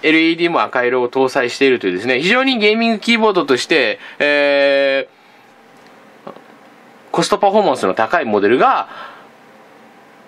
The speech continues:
さらに安くなるっていう感じですね。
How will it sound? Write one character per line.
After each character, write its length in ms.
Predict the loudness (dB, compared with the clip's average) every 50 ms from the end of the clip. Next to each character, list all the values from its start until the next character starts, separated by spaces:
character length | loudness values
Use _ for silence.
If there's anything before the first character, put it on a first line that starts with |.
| -20 -20 -20 -20 -20 -20 -20 -20 -20 -20 -20 -20 -18 -12
さ 200 | -4 -2 0 0
ら 140 | 0 0 0
に 160 | 0 2 2
安 220 | 0 -2 -2 -4
く 80 | -4 -4
な 100 | -4 -4
る 80 | -4
っ 20 | -8
て 140 | -12 -10 -8
い 20 |
う 20 |
感 140 | -6 -6 -6
じ 60 | -6
で 60 | -8 -4
す 80 | -4
ね。 180 | -4 -4 -4